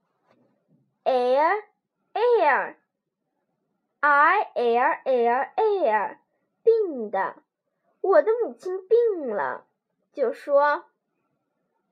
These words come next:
My mother, my mother或she is ill. Have to, 不得不。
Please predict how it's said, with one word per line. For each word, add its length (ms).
My 440
mother, 1040
my 320
mother 920
或 460
she 300
is 300
ill. 640
Have 440
to, 280
不 300
得 400
不。 440